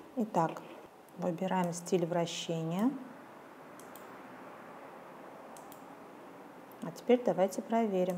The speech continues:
что у нас получается. Так, все. Спрайт-рыцарь слева направо идет и поворачивается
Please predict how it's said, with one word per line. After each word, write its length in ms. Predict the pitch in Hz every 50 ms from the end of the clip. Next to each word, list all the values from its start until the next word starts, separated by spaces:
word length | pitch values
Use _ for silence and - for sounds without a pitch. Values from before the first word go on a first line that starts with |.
| 185 - -
что 260 | - - - - 180
у 60 | 190 208
нас 220 | 220 226 220 -
получается. 800 | - 233 220 220 220 220 - 185 175 170 170 170 - - - 170 170 - - - - - - - - - - - - - - - - - - - - - - - - - - -
Так, 240 | - 170 160 156 160 - - - - - - - - - - - - - - - - - - - - - - - - - - - - - - - - - - - - - - - - - - -
все. 320 | - - - 214 208 214 214 - - - - - - - - - - - - - - - - -
Спрайт-рыцарь 1120 | - - - 196 190 180 170 170 - - - - - 170 190 202 214 208 - - 302 311 - - - - -
слева 540 | - - - 170 180 180 165 165 165 160 - - - - -
направо 520 | 170 156 165 - - 175 165 156 160 156 156 151
идет 360 | - - 233 254 320 349 - -
и 80 | - 220
поворачивается 1120 | - - 170 165 165 160 170 180 196 202 - - 247 240 254 254 254 - - 285 285 311